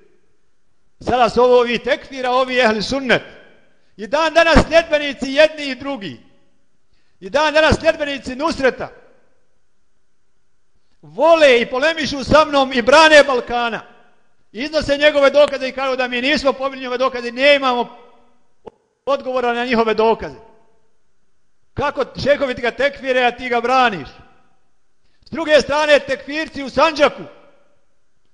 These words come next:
čijeg Balkana tekfiri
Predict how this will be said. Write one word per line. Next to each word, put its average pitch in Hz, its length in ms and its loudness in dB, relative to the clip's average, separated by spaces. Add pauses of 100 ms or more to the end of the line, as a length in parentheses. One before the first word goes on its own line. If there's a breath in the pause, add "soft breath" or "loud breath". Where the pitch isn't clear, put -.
(320)
čijeg 277 340 0
Balkana 269 600 0 (920)
tekfiri 285 960 0